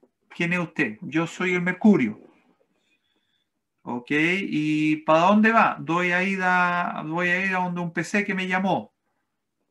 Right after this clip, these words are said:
"¿Cómo se llama el P C que lo llamó?". "P C uno". "Ok, voy a revisar", dice el firewall, "voy a revisar si es verdad que el P C uno lo llamó a usted". Y como el firewall tiene, tiene registrada la llamada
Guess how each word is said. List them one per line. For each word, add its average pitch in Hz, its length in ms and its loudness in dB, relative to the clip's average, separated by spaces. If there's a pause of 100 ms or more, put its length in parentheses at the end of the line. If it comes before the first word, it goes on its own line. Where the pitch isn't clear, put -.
(160)
"¿Cómo 202 240 0
se 208 160 -4
llama 208 200 6
el 208 80 0
P 196 120 -4
C 202 180 -2
que 196 100 -4
lo 190 100 -4
llamó?". 175 400 -6
"P 147 120 0
C 190 280 -4
uno". 165 560 2 (1200)
"Ok, 160 240 0 (140)
voy 180 160 2
a 202 80 4
revisar", 214 480 2
dice 214 200 -2
el 151 60 -4
firewall, 151 400 -2
"voy 165 180 -2
a 185 80 0
revisar 180 640 -2 (460)
si - 200 -4
es 180 140 0
verdad 175 420 2
que 247 60 -2
el 226 120 -2
P 208 100 -4
C 208 180 -4
uno 208 320 0
lo 190 140 -4
llamó 180 260 0
a 190 60 4
usted". 151 360 -6 (1300)
Y 156 120 -4
como 175 240 0
el 170 60 2
firewall 202 480 0
tiene, 202 600 -2 (100)
tiene 196 300 -2
registrada 185 600 -2
la 190 160 -2
llamada 170 680 -2